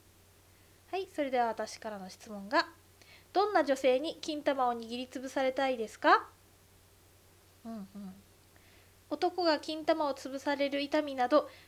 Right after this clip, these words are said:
全く気にも留めないで無邪気に潰してくれる女性です。」無邪気に。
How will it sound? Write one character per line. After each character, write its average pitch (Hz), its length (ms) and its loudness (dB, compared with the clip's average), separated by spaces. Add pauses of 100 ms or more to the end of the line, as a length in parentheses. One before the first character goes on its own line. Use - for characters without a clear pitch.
全 254 320 0
く 330 140 0
気 339 140 -6
に 370 120 -2
も 311 140 2
留 269 180 -2
め - 20 -6
な 285 140 -2
い 254 80 -2
で 254 220 0
無 269 80 -10
邪 320 180 4
気 320 140 -8
に 254 100 -6
潰 240 220 -10
し - 80 -10
て 269 100 -4
く 277 100 -4
れ 269 120 2
る 311 200 0
女 247 120 -4
性 233 260 -2
で 277 160 4
す。」 - 180 -12 (1300)
無 285 60 -6
邪 320 160 6
気 254 160 -10
に。 202 160 -12